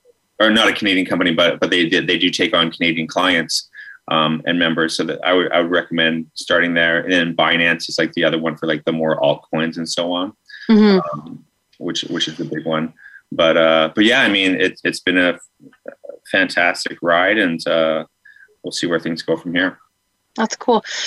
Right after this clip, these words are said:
Speaker 2: T-, um, talk to me about, yeah, you, you've, you talked a little bit about in your bio about, uh, Airbnb, short-term property rentals. Like, uh, you've
Speaker 1: Right.
Speaker 2: got some real estate in the Philippines. What, what got you more in that space? Have you always just been Airbnb-ing your place out and then went, "Hmm, maybe I can do more properties," or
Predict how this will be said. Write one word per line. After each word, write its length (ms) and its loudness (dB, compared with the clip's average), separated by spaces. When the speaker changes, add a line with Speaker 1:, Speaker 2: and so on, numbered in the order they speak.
Speaker 2:
T-, 80 0
um, 300 4
talk 240 2
to 80 4
me 100 6
about, 420 4
yeah, 280 4
you, 400 2
you've, 340 4
you 100 0
talked 260 2
a 60 6
little 220 6
bit 140 6
about 180 4
in 100 4
your 160 4
bio 540 6
about, 480 2
uh, 220 4
Airbnb, 720 6
short-term 480 4
property 380 4
rentals. 480 4
Like, 260 2
uh, 40 4
you've 120 4
Speaker 1:
Right. 200 4
Speaker 2:
got 320 2
some 140 4
real 160 8
estate 180 2
in 60 2
the 80 2
Philippines. 640 4
What, 220 4
what 240 2
got 260 2
you 140 6
more 260 6
in 120 6
that 200 2
space? 380 2
Have 100 2
you 100 6
always 240 6
just 180 2
been 100 2
Airbnb-ing 760 6
your 140 8
place 400 2
out 140 4
and 80 2
then 100 4
went, 220 4
"Hmm, 180 6
maybe 240 4
I 60 4
can 100 2
do 120 4
more 160 4
properties," 580 4
or 280 2